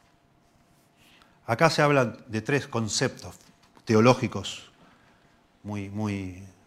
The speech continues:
concentrados, digamos así, muy serios. Se habla de la justificación, de la regeneración y la renovación.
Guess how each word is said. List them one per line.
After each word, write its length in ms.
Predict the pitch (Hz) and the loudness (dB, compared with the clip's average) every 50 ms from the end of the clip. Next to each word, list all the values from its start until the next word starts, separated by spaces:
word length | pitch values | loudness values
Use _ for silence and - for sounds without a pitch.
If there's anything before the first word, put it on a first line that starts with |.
| _ _ _ _ _ _ _ _ _ _ _ _ _ _ _ _ _ _ _ | _ _ _ _ _ _ _ _ _ _ _ _ _ _ _ _ _ _ _
concentrados, 640 | - 101 98 - - 98 95 - 120 120 107 101 95 | -12 -10 -10 -8 -8 -8 -4 2 4 4 4 4 0
digamos 280 | 98 98 95 95 92 | -2 -4 -4 -6 -8
así, 240 | 101 95 - - 107 | -10 -12 -10 -10 -8
muy 140 | 98 101 95 | -8 -8 -8
serios. 560 | - - 113 107 107 113 107 - - - - - _ _ _ _ _ _ _ _ _ | -6 -6 -6 -4 -4 -4 -6 -6 -10 -12 -16 -20 _ _ _ _ _ _ _ _ _
Se 140 | - - 110 | -4 0 2
habla 140 | 110 110 | 4 4
de 60 | 107 101 | 4 4
la 100 | 98 95 | 2 0
justificación, 880 | - - 127 - - 123 117 123 113 120 113 - - 127 127 127 120 110 | -2 -6 -6 -6 -6 -6 -6 -4 -4 -4 -4 -4 -4 -2 -2 -2 -2 -4
de 100 | 104 98 | -4 -6
la 180 | 101 98 95 | -6 -8 -8
regeneración 920 | 95 92 95 104 127 151 143 147 - 127 123 113 117 113 - - 135 131 123 | -10 -12 -8 -2 -2 -2 0 0 -2 -4 -2 -2 -4 -6 -4 -4 -4 -4 -2
y 40 | |
la 160 | 107 104 104 101 | -2 -2 -4 -4
renovación. 800 | - 101 104 117 123 113 110 104 98 98 95 - - 98 95 92 | -6 -6 -4 -2 -2 0 -2 -2 -4 -4 -8 -10 -12 -12 -14 -14